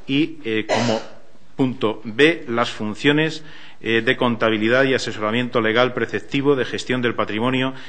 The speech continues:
con excepción respecto a estas últimas de las atribuidas al fin-,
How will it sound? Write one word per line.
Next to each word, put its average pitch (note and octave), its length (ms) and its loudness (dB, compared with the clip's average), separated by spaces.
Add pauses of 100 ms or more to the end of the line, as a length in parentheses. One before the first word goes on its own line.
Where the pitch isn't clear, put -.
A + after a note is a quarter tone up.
(200)
con C3 180 4
excepción C3 500 0
respecto C3+ 440 -2
a B2 40 -2
estas A2 220 -4
últimas C3+ 420 0
de A#2+ 60 0
las A2 160 0
atribuidas A2 560 0
al A2 100 -2
fin-, G#2+ 220 -6